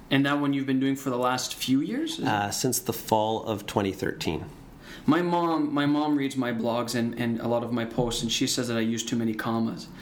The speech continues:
Speaker 1: So I, I'm, I'm always trying to improve. And I was, I was saying to you before that I can be not only, um, politically incorrect, but grammatically incorrect too. And I, I don't mind. I'm always open to learning and improving and moving forward, right?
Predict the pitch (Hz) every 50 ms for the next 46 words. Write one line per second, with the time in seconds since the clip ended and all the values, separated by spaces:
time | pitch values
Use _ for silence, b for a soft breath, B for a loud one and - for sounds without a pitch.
0 | - - - - 143 139 143 143 139 143 151 147 143 139 143 147 151 151 147 135
1 | 147 - 156 147 139 139 135 139 - 139 127 123 117 - 143 143 139 131 - B
2 | B B B B B 147 143 143 143 143 143 143 - - 170 165 160 156 - 151
3 | 135 139 135 - - 147 143 135 131 127 127 127 - 139 135 127 131 131 131 120
4 | B B B B B - 139 139 143 143 143 143 139 135 131 127 123 120 113 113
5 | B B B B - - 117 117 113 110 110 110 110 110 - - - - 131 143
6 | 160 160 160 160 135 120 117 113 113 - 120 117 113 110 - - 123 117 - 127
7 | 120 120 123 127 123 120 120 117 113 113 113 - 120 113 113 113 - - 127 117
8 | 117 127 139 143 143 147 143 143 135 135 120 123 120 113 113 117 123 127 131 127
9 | 120 123 127 123 - 123 113 110 - 120 113 113 B B B B - 131 131 131
10 | 131 127 123 123 120 117 117 117 113 - 135 127 120 120 117 117 117 117 120 117
11 | 117 110 107 - - 113 117 117 113 113 113 113 117 131 143